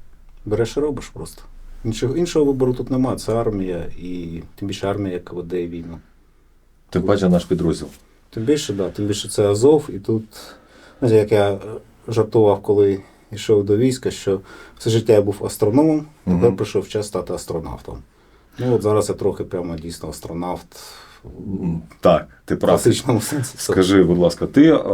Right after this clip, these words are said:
Speaker 2: масу літератури в свій час перечитав про Першу світову війну, про Другу світову війну. Ти сам автор багатьох книжок про Другу світову війну. Є якісь аналогії от у тебе?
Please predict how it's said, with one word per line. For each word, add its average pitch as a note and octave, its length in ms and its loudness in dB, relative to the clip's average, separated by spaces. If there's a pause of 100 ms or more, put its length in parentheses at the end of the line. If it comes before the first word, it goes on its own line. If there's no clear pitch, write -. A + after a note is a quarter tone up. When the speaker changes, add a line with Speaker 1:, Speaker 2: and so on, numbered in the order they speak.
(840)
Speaker 2:
масу G2+ 460 2
літератури D#2+ 540 -2
в - 80 -14
свій D#2 160 -6
час - 240 -2
перечитав F2+ 600 0
про - 140 -8
Першу F#2 280 -2
світову E2 420 -4
війну, D2 260 -6 (140)
про D#2 160 -2
Другу F2+ 300 -2
світову D#2+ 520 -4
війну. C#2 280 -8 (600)
Ти G2 140 4
сам G#2 400 2
автор F2 320 -2
багатьох F#2 600 0
книжок F2 480 -2
про D2+ 220 -6
Другу E2+ 280 -4
світову D#2 460 -6
війну. C#2+ 240 -10 (260)
Є A2+ 360 6
якісь A#2 360 2
аналогії G#2 600 4
от D#2 220 -8
у - 20 -6
тебе? D2+ 380 -8